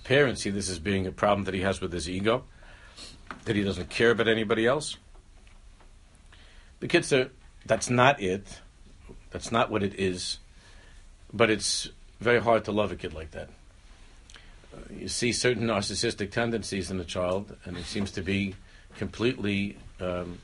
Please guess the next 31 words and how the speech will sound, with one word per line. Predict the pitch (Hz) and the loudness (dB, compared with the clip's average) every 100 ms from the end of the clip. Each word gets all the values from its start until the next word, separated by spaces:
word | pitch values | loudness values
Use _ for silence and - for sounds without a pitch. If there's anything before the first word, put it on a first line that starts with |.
| - - - - - - - - - - - | -20 -20 -20 -20 -20 -20 -20 -20 -20 -20 -18
uh, | 87 - | -16 -10
concerned | 101 - 107 98 | -6 2 2 2
with | 98 | 0
only | 107 107 | 0 0
himself | 101 82 120 104 90 - - | -2 -2 0 0 -2 -12 -12
and | 95 92 | -8 -2
not | 98 104 | 0 0
anybody | 101 95 92 90 | -2 -2 -2 -2
else. | 92 95 | -2 -4
And | 90 | -8
parents | - 101 101 90 | -2 -2 -2 -6
will, | 87 78 82 101 | -12 -12 -10 -4
"Don't | 98 | -4
you | 87 | -6
care? | 78 - 127 117 98 | -8 -4 -2 0 -2
Doesn't | 80 87 78 | -6 -12 -10
this | 82 - | -8 -2
mean | 110 117 | 0 0
anything | 107 110 101 | -2 -6 -4
to | 107 | -4
you?" | 107 110 | -4 -6
And | 104 | -8
the | 98 | -6
answer | 104 98 | -6 -6
is | 117 | -6
no. | 156 104 - - - - - - - | -4 -4 -6 -20 -20 -20 -20 -16 -8
Doesn't | 98 98 | -2 0
mean | 101 | 0
anything | 104 90 87 | 0 -2 -6
to | 78 | -6
him. | 87 90 | -6 -6